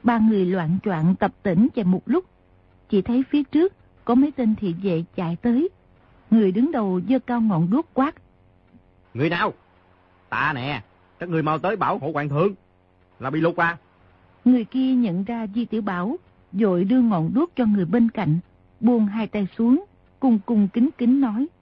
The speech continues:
Speaker 2: "Quế công công, nghe nói cung Từ Ninh xảy ra chuyện." "Được, các ngươi đi trước đi, ta sẽ tới sau."
Speaker 1: Người thị vệ kia nói xong rồi dắt mọi người chạy đi.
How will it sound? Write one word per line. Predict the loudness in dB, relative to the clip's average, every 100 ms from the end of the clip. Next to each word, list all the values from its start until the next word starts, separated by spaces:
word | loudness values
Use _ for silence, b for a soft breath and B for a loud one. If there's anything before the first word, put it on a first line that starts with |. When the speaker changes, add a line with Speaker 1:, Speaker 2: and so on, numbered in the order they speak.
| _ _ _ _ _ -10
Speaker 2:
"Quế | -8
công | -8
công, | -6 -6 -8 _ _ _ -8
nghe | -4
nói | -2 -2
cung | -2 -2
Từ | -2
Ninh | 0
xảy | -2
ra | -2
chuyện." | -2 -2 -6 _ _ _ _ _ _ _ _ -4
"Được, | -2 -2 -4 _ _ _ _ _ _ -8
các | -2
ngươi | 0
đi | 0
trước | -2
đi, | 0 0 -2
ta | -6
sẽ | -4
tới | -2
sau." | -2 -4 _ _ _ _ _ _ _ 0
Speaker 1:
Người | 2 0
thị | -4 -4
vệ | -2 -4
kia | -4 -2 0 -2 -8 _ _ _ _ _ 0
nói | 0 0
xong | -2 0 0 -4 -6 0
rồi | 0
dắt | 0 0 0
mọi | 2
người | 2 0 -2 -4
chạy | -4 -2
đi. | 0